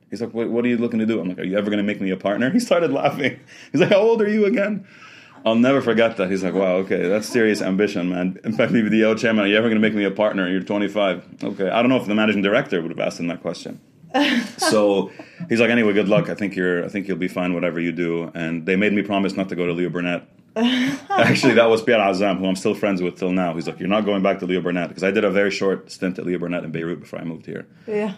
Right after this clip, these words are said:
Speaker 1: for a couple of months.
Speaker 2: <laughs>
Speaker 1: And, uh, with Malik Ghraib at the time, creative director, who's an amazing guy.
Speaker 2: Great guy, actually. We
Speaker 1: I,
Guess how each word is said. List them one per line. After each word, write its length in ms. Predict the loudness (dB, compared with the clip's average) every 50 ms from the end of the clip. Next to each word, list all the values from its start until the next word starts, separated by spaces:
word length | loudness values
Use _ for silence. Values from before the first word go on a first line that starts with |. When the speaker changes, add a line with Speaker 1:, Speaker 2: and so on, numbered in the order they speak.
| -12
Speaker 1:
for 100 | -8 -8
a 60 | -6 -4
couple 220 | -6 -6 -6 -4
of 60 | -4
months. 380 | -2 -2 -2 -4 -8 -10 -8 -6
Speaker 2:
<laughs> 340 | -6 -6 -4 -6 -4 -4 -4
Speaker 1:
And, 200 | -4 -6 -6 -6
uh, 500 | -4 -4 -4 -4 -6 -8 -10 -10 -12 -12 -16 -18 -12
with 160 | -8 -8 -4
Malik 280 | -2 0 0 0 -2 -4
Ghraib 340 | -6 -6 -4 -4 -4 -4 -6
at 100 | -10 -14
the 80 | -14 -16
time, 380 | -12 -12 -10 -10 -10 -12 -14 -18 _ _ _ -14
creative 240 | -12 -10 -10 -10 -12
director, 340 | -12 -12 -12 -12 -14 -16
who's 260 | -16 -16 -16 -16 -18 -20 -16
an 60 | -14
amazing 360 | -12 -10 -10 -10 -10 -10 -10 -8
guy. 160 | -8 -8 -6 -8 -6 -4 -4
Speaker 2:
Great 220 | -2 -4 -4 -6 -8
guy, 200 | -8 -8 -6 -8
actually. 360 | -8 -10 -12 -14 -14 -14 -8 -2
We 60 | 0
Speaker 1:
I, 20 | 2